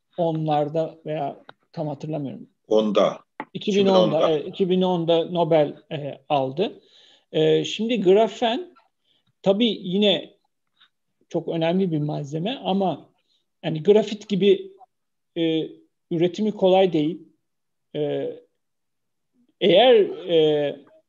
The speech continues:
Speaker 1: e, bu üretim sorunları giderilirse, e, grafen grafitin yerini alabilir. Böylece kullanılabilir. Yani gra-, grafen büyük ihtimalle dediğiniz gibi yakın zamanda grafitin yerini alacaktır.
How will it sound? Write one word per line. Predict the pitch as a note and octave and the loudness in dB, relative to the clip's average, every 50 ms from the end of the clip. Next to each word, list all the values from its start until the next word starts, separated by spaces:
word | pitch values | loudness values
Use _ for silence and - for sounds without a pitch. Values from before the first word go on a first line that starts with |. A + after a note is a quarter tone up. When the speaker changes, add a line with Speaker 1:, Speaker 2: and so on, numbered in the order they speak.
| _ - | _ -4
Speaker 1:
e, | D#3 D3+ D3 C#3+ C3+ C#3+ - - - _ _ _ _ _ _ - | -2 0 0 0 -2 -4 -6 -10 -18 _ _ _ _ _ _ -6
bu | E3 F3 F3+ F3+ | -4 -4 -2 0
üretim | F#3 F3 F3 E3+ - B3+ B3 G3+ D3+ - - - _ _ _ _ _ _ _ _ | 2 0 0 0 0 0 0 0 -2 -4 -12 -20 _ _ _ _ _ _ _ _
sorunları | - - - F#3 F3+ F3+ F3+ F3 F3 E3+ E3+ E3 | -6 0 2 4 4 4 2 2 0 0 0 0
giderilirse, | D#3 F3 D#3 F3 F#3 G3 A#3+ C4+ D#4+ F4 E4+ - - - F#3 F#3 D4+ - - _ _ _ _ _ _ _ _ _ _ _ | 0 0 0 2 0 2 0 -2 -2 -4 -6 -8 -8 -8 -8 -8 -8 -10 -16 _ _ _ _ _ _ _ _ _ _ _
e, | - D#3 C#3+ C#3+ | -6 -4 -4 -2
grafen | D3 E3+ F3+ F3+ E3+ F3 - G3+ G#3+ G#3 F#3 F3 | 0 2 2 2 2 0 -2 -4 -4 -4 -4 -2
grafitin | F#3 F3+ F3+ F3+ - F#3 - G3+ G3 | -2 0 0 -2 -4 -8 -6 -4 -2
yerini | F3+ F3 E3 D#3+ F3 G3+ A3 | -2 -2 -2 -2 -2 -4 -4
alabilir. | - F3+ E3+ E3+ E3 D#3+ D#3+ D3+ B2+ B2+ - - - _ _ _ _ _ _ _ _ _ _ _ _ _ _ _ | -4 -2 0 0 0 0 0 -2 -4 -8 -12 -18 -20 _ _ _ _ _ _ _ _ _ _ _ _ _ _ _
Böylece | - G3 E3 D#3 D3+ D3 C#3+ C#3+ D3+ E3 E3+ E3+ - - _ _ _ | -2 2 2 4 4 4 2 0 0 -2 -2 -4 -6 -12 _ _ _
kullanılabilir. | - E3+ E3+ E3 D#3+ D#3 D#3 D#3 D3+ D3 D3 D#3+ C#3+ C#3 C#3 - - - _ _ _ _ _ _ _ _ _ | -8 -6 -4 -2 -2 -2 -2 -2 -4 -4 -4 -6 -6 -8 -10 -12 -16 -20 _ _ _ _ _ _ _ _ _
Yani | - C#3+ - E3+ | -10 -10 -10 -12
gra-, | D3 E3 E3+ D#3+ E3 - - G3+ | -10 -8 -4 -4 -4 -4 -4 -4
grafen | E3 E3+ E3+ E3 - G3+ G3 G3+ G#3 G#3 - _ | -2 -2 -2 -2 -2 -4 -6 -6 -8 -12 -12 _
büyük | G3 F3 F3 - | -8 -8 -8 -8
ihtimalle | - - D#3+ C#3+ C#3 C#3 C#3+ E3 G3 A3 C4 - _ _ _ _ _ _ _ _ _ - | -12 -12 -10 -8 -6 -6 -6 -6 -8 -8 -10 -14 _ _ _ _ _ _ _ _ _ -8
dediğiniz | D#3 D#3+ E3 F3+ D#3+ E3+ E3 D#3+ | -6 -6 -4 -6 -6 -6 -8 -8
gibi | D#3 D#3 C#3+ D#3+ F3 | -10 -8 -8 -6 -4
yakın | E3+ D#3 D3+ - F3+ F3 | -4 -6 -6 -6 -8 -6
zamanda | D#3+ D#3+ D3 D3 C#3+ C#3+ D3 E3+ F3+ - - - G#3+ | -4 -4 -4 -4 -4 -6 -6 -6 -8 -8 -10 -14 -14
grafitin | F#3 F3 D#3+ D#3 D#3+ D#3 - F3 - - E3 D#3+ | -10 -6 -6 -6 -6 -6 -8 -14 -14 -12 -10 -8
yerini | D#3 C#3 C#3 D3+ E3+ F3+ | -8 -8 -8 -8 -10 -8
alacaktır. | E3+ D3+ D3 D3 C#3+ D3+ C#3 - _ - - - - _ | -8 -8 -8 -8 -8 -10 -12 -14 _ -20 -20 -20 -20 _